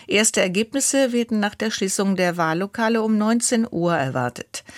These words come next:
In Umfragen lag die Partei Tisza des Oppositionspolitikers Magyar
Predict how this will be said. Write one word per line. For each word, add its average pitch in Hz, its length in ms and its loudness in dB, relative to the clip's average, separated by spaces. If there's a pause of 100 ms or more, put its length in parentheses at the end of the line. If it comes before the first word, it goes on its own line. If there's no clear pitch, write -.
(380)
In 202 280 2
Umfragen 196 720 0
lag 247 160 2
die 226 160 -2
Partei 202 420 0
Tisza 180 500 -2
des 165 320 -2
Oppositionspolitikers 160 1400 -2
Magyar 170 580 0